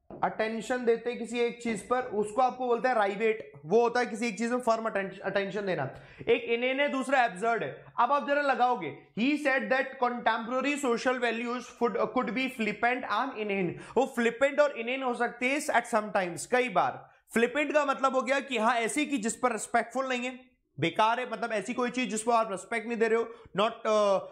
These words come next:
your attitude not respectful, रिस्पेक्ट में एटीट्यूड नहीं है और बेवकूफी वाली हरकतें भी हो सकती हैं। तो फूलिशनेस वाली हो सकती है, तो यानी फ्लिपेंट और फूलिशनेस लग जाएगा, एब्सर्ड नहीं लगता है।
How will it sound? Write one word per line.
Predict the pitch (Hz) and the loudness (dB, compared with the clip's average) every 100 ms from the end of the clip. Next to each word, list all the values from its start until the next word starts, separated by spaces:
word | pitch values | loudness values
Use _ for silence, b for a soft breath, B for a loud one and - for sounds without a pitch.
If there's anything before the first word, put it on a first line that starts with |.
| B 165 | B 2
your | 226 226 | 2 2
attitude | 214 214 262 285 - 196 | 0 0 0 0 -2 0
not | 240 | 2
respectful, | 240 214 - 247 240 269 269 | 0 -4 -2 -4 -2 -4 -2
रिस्पेक्ट | 202 180 240 233 | -2 -2 -4 -2
में | 247 | -2
एटीट्यूड | 214 214 247 | -2 -4 -2
नहीं | 226 247 | 0 0
है | |
और | 285 277 247 - 143 143 151 147 | 2 0 -2 -4 -6 -6 -6 0
बेवकूफी | 220 240 220 254 247 | 2 2 0 0 2
वाली | 262 247 | 2 2
हरकतें | 247 190 220 233 | 0 0 -2 -2
भी | 247 | 0
हो | 233 | 0
सकती | 220 196 170 | 0 -4 -4
हैं। | 135 - - | -6 -8 -2
तो | 254 | 0
फूलिशनेस | 254 233 262 294 - 277 262 | 2 2 2 2 0 -2 0
वाली | 269 | 0
हो | 277 254 | 2 0
सकती | 254 180 | -2 -6
है, | 185 | -4
तो | 226 | -2
यानी | 247 | -2
फ्लिपेंट | 262 226 220 269 247 | -2 -2 0 2 2
और | 226 | 2
फूलिशनेस | 262 262 254 269 | 0 -4 -4 -6
लग | 254 226 | -4 2
जाएगा, | 233 175 143 139 B B | 2 2 -2 -8 B B
एब्सर्ड | 208 185 247 269 | 0 2 2 2
नहीं | 277 | 2
लगता | 247 185 180 | 0 0 0
है। | 131 - - | 0 -4 -18